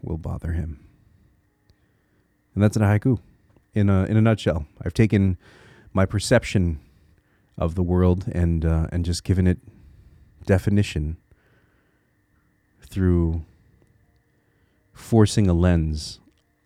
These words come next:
on my environment. I think it's worth trying. This is the kind of exercise you can take upon yourself to be more aware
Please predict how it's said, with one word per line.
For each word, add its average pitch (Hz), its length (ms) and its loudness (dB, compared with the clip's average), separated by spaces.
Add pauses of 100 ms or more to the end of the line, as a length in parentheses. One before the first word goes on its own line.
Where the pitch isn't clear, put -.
(380)
on 92 140 0
my 85 120 2
environment. 78 640 -2 (2250)
I - 80 -4
think 139 180 2
it's 165 120 -2
worth 147 180 2
trying. - 380 -4 (1160)
This - 160 -6
is 101 120 -2
the 104 80 0
kind 104 280 2
of 92 420 -4 (680)
exercise 90 720 -2
you 92 60 -2
can 90 120 -6
take 98 180 0
upon 101 260 0
yourself 85 460 -2
to - 100 -10
be 90 280 0
more 85 360 0
aware - 560 -10